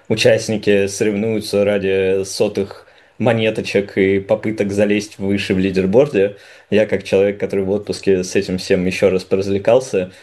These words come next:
И вот эти вот командные хакатоны, когда ты соревнуешься, пытаешься улучшить стратегию,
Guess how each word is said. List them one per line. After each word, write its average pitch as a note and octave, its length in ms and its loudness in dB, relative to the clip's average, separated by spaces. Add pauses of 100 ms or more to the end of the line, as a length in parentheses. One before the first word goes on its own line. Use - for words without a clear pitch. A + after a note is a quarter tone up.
(240)
И F#2+ 40 -4
вот F2+ 180 -2
эти F#2 120 -2
вот F#2 180 -2
командные G#2 580 2
хакатоны, G#2 640 0
когда G2 200 -2
ты G2+ 140 -4
соревнуешься, G2+ 680 -2
пытаешься G#2 540 -2
улучшить G#2+ 500 -4
стратегию, G#2 800 0